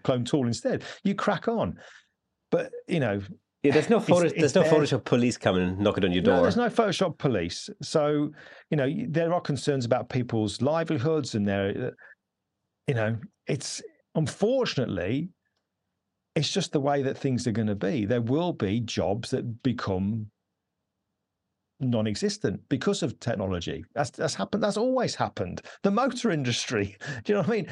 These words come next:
Speaker 1: It
Speaker 2: Yeah.
Speaker 1: just happens.
Speaker 2: The
Speaker 1: You know, we've got
Speaker 2: Industrial
Speaker 1: robots
Speaker 2: Revolution.
Speaker 1: building co-, exactly, yeah.
Speaker 2: Yeah.
Speaker 1: So we've just gotta kind of get on with it.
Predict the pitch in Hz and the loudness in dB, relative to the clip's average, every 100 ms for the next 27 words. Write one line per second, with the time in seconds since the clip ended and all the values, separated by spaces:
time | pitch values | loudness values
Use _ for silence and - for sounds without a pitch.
0 | - 196 214 233 - 175 185 - 151 101 | -4 -2 0 0 -2 -4 -4 -2 0 0
1 | 85 85 143 131 147 151 151 131 131 113 | -2 2 4 6 4 4 4 6 6 6
2 | 101 - - 110 107 104 120 - 208 - | 4 4 2 2 0 0 -2 -2 -6 -2
3 | 247 202 - 208 110 95 98 - 151 165 | -2 -2 -4 -2 -2 -2 -4 0 2 2
4 | 160 151 - - - - - 143 156 - | 0 -2 -6 -20 -20 -6 -4 -2 0 2
5 | 117 - 110 98 95 - _ - _ _ | 0 0 -2 -2 -4 -18 _ -20 _ _
6 | - 95 80 80 - - | -2 -2 -2 -6 -8 -12